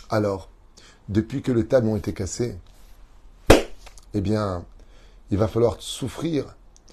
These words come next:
et nous entraîner notre esprit à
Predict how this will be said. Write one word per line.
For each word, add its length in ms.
et 80
nous 180
entraîner 640
notre 260
esprit 420
à 140